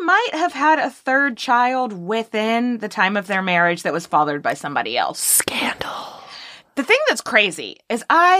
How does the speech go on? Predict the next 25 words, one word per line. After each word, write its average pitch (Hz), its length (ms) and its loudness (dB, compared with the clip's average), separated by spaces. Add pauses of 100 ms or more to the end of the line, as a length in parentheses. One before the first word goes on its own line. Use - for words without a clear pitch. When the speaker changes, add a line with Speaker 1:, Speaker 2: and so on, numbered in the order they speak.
Speaker 1:
had 220 180 -2
the 175 60 -8
hardest 247 440 0
time 180 320 -2
finding 156 360 -6 (100)
anything 185 400 -4
about 160 420 2
this 156 420 -2 (100)
maybe 156 760 -2
third 156 680 0
illegitimate 151 560 -6
child 151 420 2
that 160 100 -10
she - 140 -8
had 156 220 2
while 151 140 0
married 147 400 -4
to 269 100 -8
Jeffrey, 320 600 0 (320)
because 269 260 2
it's - 160 -2
such - 280 0
a 180 60 2
footnote 269 800 -2 (420)
in 196 140 -2